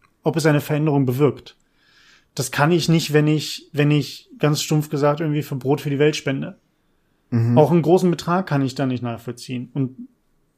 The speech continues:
Speaker 1: klar, wir reden von großen Beträgen jetzt bei deinem, bei deinem, oder bei der Diskussion. Ähm, aber auch wenn ich da eine Million reinschießen würde beispielsweise, ist das, glaub ich, in der Gesamtspendensumme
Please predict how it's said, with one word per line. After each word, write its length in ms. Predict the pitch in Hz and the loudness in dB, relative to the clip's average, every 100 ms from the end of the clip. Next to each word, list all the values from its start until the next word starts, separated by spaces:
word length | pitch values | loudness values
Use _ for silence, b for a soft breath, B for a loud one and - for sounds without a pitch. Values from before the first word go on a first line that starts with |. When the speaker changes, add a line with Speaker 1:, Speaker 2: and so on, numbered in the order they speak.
| _ - | _ -2
Speaker 1:
klar, 180 | 143 139 | 2 2
wir 100 | 135 | 2
reden 160 | 151 | 0
von 160 | 147 135 | 0 -2
großen 320 | 131 170 175 | -2 0 -2
Beträgen 380 | 151 - 165 165 | -4 -2 -2 -2
jetzt 200 | 160 - | -6 -6
bei 80 | 139 | -4
deinem, 460 | 139 135 139 151 | -2 -2 -4 -6
bei 80 | 135 | -6
deinem, 460 | 135 135 135 131 131 b b b b b - | -4 -2 -2 -4 -10 b b b b b -2
oder 120 | 139 | 2
bei 100 | 143 | 4
der 80 | 135 | 2
Diskussion. 680 | 135 - 123 139 165 180 b b b b b b | 0 -4 -2 0 0 -2 b b b b b b
Ähm, 300 | 147 143 151 | 0 0 0
aber 220 | 147 139 151 | 0 4 4
auch 200 | 147 131 | 4 2
wenn 120 | 147 | 0
ich 100 | 131 | 2
da 120 | 151 | 2
eine 120 | 156 | 4
Million 380 | 151 143 143 185 | 4 4 4 2
reinschießen 600 | 147 135 131 143 123 127 | 2 2 0 -4 -4 -4
würde 180 | 120 123 | -2 -2
beispielsweise, 800 | 117 123 120 117 131 127 143 170 b b b b _ _ - | -4 -6 -8 -8 -6 -4 -4 -8 b b b b _ _ -6
ist 200 | 147 175 | -4 -4
das, 140 | 147 | 0
glaub 180 | 156 143 | 2 2
ich, 80 | 143 | 2
in 60 | |
der 80 | 143 | 2
Gesamtspendensumme 1000 | 131 160 151 160 151 147 143 147 151 | 2 0 0 0 2 2 2 2 0